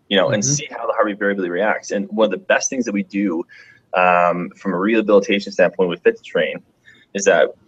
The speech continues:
Speaker 1: we, we know now how much we can push somebody with their exercise plan.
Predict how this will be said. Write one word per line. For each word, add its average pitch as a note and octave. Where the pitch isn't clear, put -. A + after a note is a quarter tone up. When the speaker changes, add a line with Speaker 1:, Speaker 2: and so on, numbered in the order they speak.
Speaker 1:
we, B2
we B2+
know A#2
now G#2+
how G#2+
much G#2+
we F#2+
can F#2+
push -
somebody F2+
with E2+
their D#2+
exercise -
plan. C2